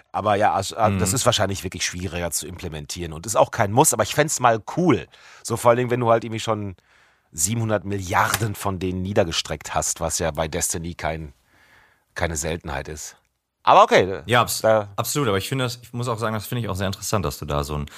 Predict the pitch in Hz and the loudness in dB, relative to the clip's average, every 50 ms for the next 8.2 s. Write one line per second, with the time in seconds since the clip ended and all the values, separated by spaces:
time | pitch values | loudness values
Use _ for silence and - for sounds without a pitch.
0 | - - - 92 92 87 87 82 - 90 - 120 104 95 - 98 90 92 90 92 | -18 -8 -4 -2 0 0 0 0 0 2 2 2 2 2 0 0 -2 -2 -2 -2
1 | 87 85 87 85 - - 85 85 82 82 82 80 - 90 87 82 78 80 80 78 | -4 -4 -4 -6 -6 -4 -2 -2 -2 -2 -4 -6 -8 -12 -12 -10 -8 -6 -6 -6
2 | 76 76 73 76 76 - - - - - - - _ _ 98 98 90 82 - 87 | -6 -6 -8 -8 -10 -14 -18 -20 -20 -20 -20 -20 _ _ 2 4 4 4 4 4
3 | 87 85 87 87 82 85 82 82 80 76 71 78 76 82 85 - - 90 80 - | 2 2 2 0 -2 -2 -4 -4 -4 -4 -2 -2 -2 -2 -2 -4 -2 -2 -2 -2
4 | - - - - - - 73 71 73 - 73 76 73 73 73 73 - - - - | -4 -6 -8 -10 -10 -8 -6 -6 -6 -4 -4 -6 -6 -6 -6 -6 -6 -8 -10 -10
5 | 76 76 78 76 78 - - 69 69 71 78 82 92 92 123 123 123 131 127 131 | -6 -6 -4 -4 -4 -6 -8 -10 -8 -6 -4 -4 -4 -2 -2 -2 -2 -2 0 2
6 | 139 151 - 80 80 78 73 85 - - 92 87 87 85 82 85 87 85 87 85 | 2 4 4 4 2 2 0 -4 0 2 4 4 6 6 6 4 4 2 0 -2
7 | - - 92 85 85 82 85 - - 80 73 85 95 92 80 76 73 76 73 69 | -2 -2 -2 -2 0 -2 -2 -2 2 2 2 2 2 2 2 2 2 2 2 0
8 | 76 78 90 | 0 -2 -2